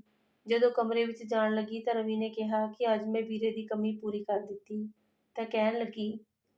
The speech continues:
ਕਿ "ਤੁਸੀਂ ਬਹੁਤ ਚੰਗੇ ਹੋ।" ਫਿਰ ਉਹ ਕਹਿਣ ਲੱਗੀ, "ਤੂੰ ਕਮੀ ਕਿੱਦਾਂ ਪੂਰੀ ਕਰ ਸਕਦਾ? ਉਹ ਤਾਂ ਮੇਰੇ ਵੱਸ ਵਿੱਚ ਵੀ ਨਹੀਂ।" ਪ੍ਰੀਤ ਸੰਗਣ ਲੱਗੀ ਅਤੇ ਉਸ ਨੇ ਕਿਹਾ, "ਜਿੰਨਾ ਤੇਰਾ ਹੱਕ ਹੈ, ਓਨਾ ਹੀ ਤੇਰੇ ਭਰਾ ਦਾ।"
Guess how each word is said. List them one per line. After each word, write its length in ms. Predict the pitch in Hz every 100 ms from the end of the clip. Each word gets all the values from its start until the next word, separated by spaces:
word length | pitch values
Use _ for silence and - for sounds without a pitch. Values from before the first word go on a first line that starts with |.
| _ _
ਕਿ 100 | 254
"ਤੁਸੀਂ 360 | 254 262 269 -
ਬਹੁਤ 240 | 220 220
ਚੰਗੇ 340 | 226 214 214 208
ਹੋ।" 160 | 220 220 - _ _ _ _ _
ਫਿਰ 160 | - 254
ਉਹ 80 | 269
ਕਹਿਣ 240 | 247 247
ਲੱਗੀ, 260 | 247 220 247
"ਤੂੰ 200 | 254 240
ਕਮੀ 260 | 247 240
ਕਿੱਦਾਂ 280 | 240 214 240
ਪੂਰੀ 260 | 220 226 214
ਕਰ 160 | 220 214
ਸਕਦਾ? 460 | - 208 208 220 220 - _ _ _ _ _ -
ਉਹ 120 | - 247
ਤਾਂ 140 | 262
ਮੇਰੇ 240 | 247 240 240
ਵੱਸ 280 | 214 214 226
ਵਿੱਚ 180 | 214
ਵੀ 140 | 226 240
ਨਹੀਂ।" 400 | 226 220 226 226 _ _ _ _ _ -
ਪ੍ਰੀਤ 280 | 247 247
ਸੰਗਣ 360 | 247 220 226 220
ਲੱਗੀ 340 | 214 208 214 214 - _ _ _ _ -
ਅਤੇ 280 | 226 240 233 226 - _ _ _ -
ਉਸ 220 | 226 220 247
ਨੇ 120 | 240
ਕਿਹਾ, 320 | 240 226 240
"ਜਿੰਨਾ 320 | 226 220 233
ਤੇਰਾ 340 | 233 220 220 220
ਹੱਕ 240 | 220 214
ਹੈ, 260 | 220 220 -
ਓਨਾ 320 | 240 220 226
ਹੀ 120 | 233
ਤੇਰੇ 240 | 233 220 214
ਭਰਾ 260 | 226 226 214
ਦਾ।" 260 | 214 220